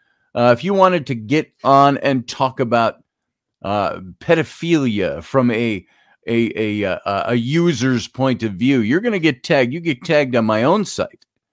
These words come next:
and I'd take you down. And, uh, so I understand there are standards that need to be applied. However, when it comes to things like covid, things like, uh, politics and all of those things,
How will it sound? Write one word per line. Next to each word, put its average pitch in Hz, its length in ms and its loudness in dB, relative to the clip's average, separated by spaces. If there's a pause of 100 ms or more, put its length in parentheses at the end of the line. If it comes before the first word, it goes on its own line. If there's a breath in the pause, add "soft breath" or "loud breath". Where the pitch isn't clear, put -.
(480)
and 110 360 0
I'd 117 220 4
take - 240 -4
you 110 80 -4
down. 123 360 2 (960)
And, 135 340 4
uh, 127 120 4
so 185 220 6
I 185 120 8
understand 180 520 2
there 143 240 2
are 135 180 4
standards 127 880 -4
that 98 200 -6
need 107 360 -2
to 95 60 -10
be 87 160 -8
applied. 135 560 -2 (800)
However, 147 840 4 (600)
when 139 160 -2
it 135 120 -2
comes 131 260 -4
to 123 60 -14
things 135 260 -6
like 139 200 -2
covid, 120 600 2
things 120 400 -4
like, 120 400 0
uh, 123 120 2
politics 123 840 0
and 120 80 -2
all 120 220 2
of 139 60 -2
those 143 240 -2
things, 120 280 -6